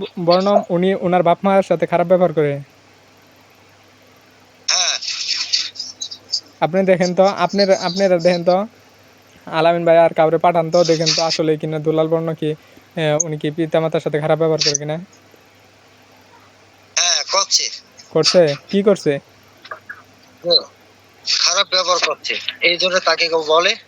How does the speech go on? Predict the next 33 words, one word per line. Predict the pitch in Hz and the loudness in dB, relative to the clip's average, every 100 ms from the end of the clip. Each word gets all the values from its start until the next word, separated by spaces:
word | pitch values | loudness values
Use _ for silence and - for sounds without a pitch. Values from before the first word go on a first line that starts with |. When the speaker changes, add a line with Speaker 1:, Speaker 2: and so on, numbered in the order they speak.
| - - - | -20 -8 -2
Speaker 2:
"তোরা | 160 | 0
ফাঁসি | - - - | 0 0 0
দে।" | - - - - _ _ _ _ _ _ _ _ _ _ 160 | -2 -6 -10 -20 _ _ _ _ _ _ _ _ _ _ -8
Speaker 1:
ও, | 147 147 147 143 - | -6 -4 -6 -8 -2
বাপ | 151 - | 0 2
মারে | 180 175 | 2 2
কি | 160 | 2
মারছে? | 165 175 - 185 143 135 _ _ _ _ _ _ _ - _ _ _ _ _ _ _ _ _ _ _ _ _ - - 523 | 0 0 4 4 4 -4 _ _ _ _ _ _ _ -20 _ _ _ _ _ _ _ _ _ _ _ _ _ -8 -4 -2
Speaker 2:
যে | - 151 - - - - - - - - - | 0 -2 -4 -14 -20 -18 -14 -12 -12 -10 -2
ব্যবহার | 147 165 180 170 | 0 4 2 2
খারাপ | 151 160 - | 0 0 0
করছে। | 160 - - - - - _ 156 | -2 0 -4 -6 -20 -20 _ -6
Speaker 1:
ব্যবহার | 143 143 143 143 | -4 -4 -6 -6
খারাপ | 143 143 135 | -10 -10 -12
করছে। | 147 - - - - | -16 -16 -20 -20 -6
আচ্ছা, | 190 208 | 0 4
যাই | 170 185 | 6 4
হোক, | 185 160 - _ 156 | 4 2 0 _ -2
মানুষ | 151 156 - | -2 -2 -2
মাত্রই | 170 160 160 156 | -4 -2 2 2
ভুল। | 147 151 156 - | 4 0 0 -4
যেহেতু | 156 151 170 | 0 0 0
উনি | 170 156 | 0 -2
হিন্দু | 156 170 | 0 0
মানুষ, | 185 165 170 | 2 2 0
এখন | 165 175 | 0 0
বিপদে | 175 202 196 | 0 2 2
পইরা | 196 202 196 | 2 4 2
মনে | 190 190 | 2 0
করেন | 190 180 | -2 0
যে | 190 | -2
কোনো | 185 175 - | -2 -4 -2
পথ | 165 | -2